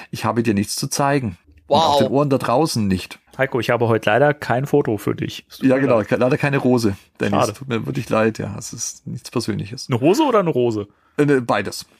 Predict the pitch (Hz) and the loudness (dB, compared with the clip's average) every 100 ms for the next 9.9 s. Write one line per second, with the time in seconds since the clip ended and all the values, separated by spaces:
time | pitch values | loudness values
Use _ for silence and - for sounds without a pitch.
0 | _ _ _ 131 120 - - 143 - 196 | _ _ _ -4 -4 -6 0 2 2 2
1 | 147 120 110 117 - 92 - _ _ 160 | 2 2 0 0 -4 -6 -8 _ _ -4
2 | - 117 - _ - - 120 113 120 147 | -2 -2 -6 _ -8 0 2 4 4 6
3 | 226 170 143 - 160 147 190 - 143 175 | 6 4 0 -2 -2 0 2 0 2 4
4 | 208 180 165 139 170 196 190 185 - - | 4 2 0 0 2 6 6 4 2 0
5 | 185 208 156 160 120 147 - - 156 - | 0 0 0 0 2 0 -2 -6 -10 -6
6 | 101 120 131 170 170 196 165 131 113 117 | -4 -4 -2 -2 0 0 2 2 2 2
7 | 151 208 147 135 131 147 127 131 120 120 | 2 2 0 0 0 -2 -6 -6 -2 0
8 | 127 113 110 131 139 101 80 95 107 - | 0 0 -2 -2 0 -2 -4 -8 -14 -18
9 | _ 98 - 110 113 - 123 101 | _ -16 -14 -14 -14 -12 -10 -10